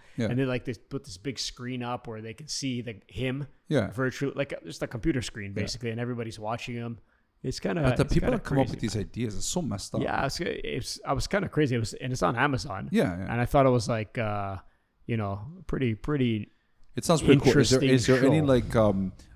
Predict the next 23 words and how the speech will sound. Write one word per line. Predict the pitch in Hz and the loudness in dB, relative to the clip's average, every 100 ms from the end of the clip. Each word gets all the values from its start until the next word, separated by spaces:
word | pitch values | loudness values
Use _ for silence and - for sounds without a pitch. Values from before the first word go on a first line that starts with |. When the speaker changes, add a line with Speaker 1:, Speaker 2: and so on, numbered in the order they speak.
| - | -4
Speaker 1:
out | 107 110 | 4 4
of | 104 | 4
this | 104 - | 2 2
world, | 104 101 98 92 | 4 6 6 2
like, | 95 92 - | -2 -2 -4
um, | 90 87 82 78 101 - - - - _ - - - | -4 -2 -4 -8 -12 -12 -16 -20 -20 _ -20 -20 -8
actors | 95 92 101 90 | -4 -2 0 0
or | 92 | 0
actresses | 90 - 110 95 | -4 -4 -4 -4
that | 92 | -2
we | 92 95 | -2 0
would | 92 90 | 0 2
know, | |
or | 107 113 | 4 4
is | 101 | 2
it | 107 | -4
kinda | - 98 | -2 -2
just, | 104 135 98 - | 2 4 4 0
Speaker 2:
There's, | |
Speaker 1:
like, | 95 | 2
Speaker 2:
so | 143 | 4
Speaker 1:
no-name | |
Speaker 2:
the, | 143 | 2